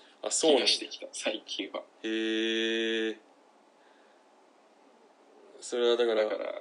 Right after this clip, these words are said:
Speaker 1: うん。
Speaker 2: 長年この人めちゃくちゃ飲むなって思っていた人が、
Speaker 1: うん。うん。
Speaker 2: 結構朝まで平気で、
Speaker 1: うん。
Speaker 2: まあ、いつも、あの、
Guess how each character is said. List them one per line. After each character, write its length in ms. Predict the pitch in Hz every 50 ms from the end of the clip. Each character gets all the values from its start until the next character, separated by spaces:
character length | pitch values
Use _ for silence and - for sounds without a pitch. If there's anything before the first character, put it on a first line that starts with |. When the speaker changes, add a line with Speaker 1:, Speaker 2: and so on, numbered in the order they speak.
| - - -
Speaker 1:
う 40 | 117
ん。 160 | 110 104 104 - - _ _ _ _ _ _ _ _ _ _ _ _ _ _ -
Speaker 2:
長 240 | 143 131 135 175 185
年 200 | 190 190 180 175
こ 120 | - - 165
の 80 | 185
人 160 | - - -
め 100 | 107 -
ち 80 | - -
ゃ 60 | 151
く 60 | - -
ち 80 | -
ゃ 20 | 151
飲 140 | 156 156 139
む 80 | 110
な 180 | 101 101 98 92
っ 80 | - - - - _ _ _ _ -
て 160 | - 98 92 101 -
思 200 | 104 117 120 123 -
っ 40 |
て 120 | - - 98
い 60 | 95
た 200 | - 92 82 - - - _ _ _ -
人 260 | - 117 107 104 95
が、 80 | - -
Speaker 1:
う 40 | -
ん。 40 |
う 40 | -
ん。 20 | - _ _ -
Speaker 2:
結 160 | - 135 -
構 60 | 123
朝 180 | 135 - 151 135
ま 100 | 107 92
で 80 | 92
平 160 | 101 110 104 104
気 120 | - 107
で、 440 | 104 98 98 98 98 95 95 95 -
Speaker 1:
う 40 | -
ん。 20 |
Speaker 2:
ま 140 | 107 95 92
あ、 60 | 90 - - -
い 100 | 113 -
つ 140 | - - 107
も、 300 | 92 85 - - - - - _ -
あ 160 | 98 98 92
の、 100 | 90